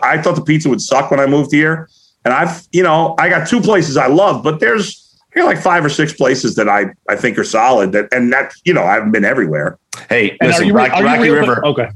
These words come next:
Speaker 2: One of my first jobs I ever had my whole life was Pelicanos
Speaker 1: Yeah.
Speaker 2: Pizza, and I still
Speaker 1: Everybody loves Pelicanos. Yeah, I ha-, I've had it a couple times. It's solid.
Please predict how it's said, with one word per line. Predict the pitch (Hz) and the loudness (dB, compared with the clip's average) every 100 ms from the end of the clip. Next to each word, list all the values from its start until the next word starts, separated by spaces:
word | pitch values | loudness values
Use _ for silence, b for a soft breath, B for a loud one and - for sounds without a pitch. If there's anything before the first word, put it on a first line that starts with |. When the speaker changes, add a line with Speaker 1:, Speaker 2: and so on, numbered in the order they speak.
| - _ - | -18 _ -2
Speaker 2:
One | 127 | 0
of | 127 | 2
my | 117 | 0
first | 143 135 - | 2 0 2
jobs | 127 123 110 | 0 2 2
I | 117 | 2
ever | 113 117 | 2 2
had | 117 110 | 0 0
my | 110 | 2
whole | 113 | 2
life | 113 107 | 2 2
was | 98 | -2
Pelicanos | - 104 95 101 95 90 | -2 0 2 0 0 0
Speaker 1:
Yeah. | |
Speaker 2:
Pizza, | 101 92 92 | -2 -2 -2
and | |
I | 87 | -2
still | - 98 | -2 0
Speaker 1:
Everybody | 156 214 226 220 | 0 0 0 2
loves | 208 202 | 2 2
Pelicanos. | 147 208 202 196 208 190 123 - _ | 2 2 2 2 0 0 -2 -4 _
Yeah, | 165 190 147 | 0 2 0
I | 143 | 0
ha-, | 180 175 190 | -2 -2 -2
I've | |
had | 180 214 | 0 0
it | 208 | 0
a | |
couple | 214 208 | -2 -2
times. | 202 226 196 165 | 0 0 0 0
It's | 160 - | -2 0
solid. | 170 151 185 208 | 0 2 2 0